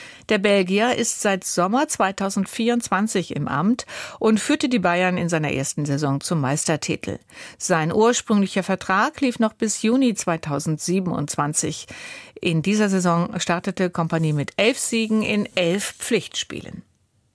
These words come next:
Und hier noch einmal die Übersicht. Fahrverbote sollen in der Europäischen Union künftig länderübergreifend gelten.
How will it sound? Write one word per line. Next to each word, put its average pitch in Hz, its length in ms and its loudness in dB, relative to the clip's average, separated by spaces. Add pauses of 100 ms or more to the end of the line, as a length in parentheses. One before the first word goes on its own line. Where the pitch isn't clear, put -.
(380)
Und 240 100 -2
hier 311 100 4
noch 269 120 2
einmal 175 260 0
die 190 160 0
Übersicht. - 640 -2 (600)
Fahrverbote - 800 -2
sollen 180 260 2
in 175 160 2
der 170 140 4
Europäischen 185 580 2
Union 214 400 4
künftig 226 480 -2
länderübergreifend 160 1300 2
gelten. 147 480 -4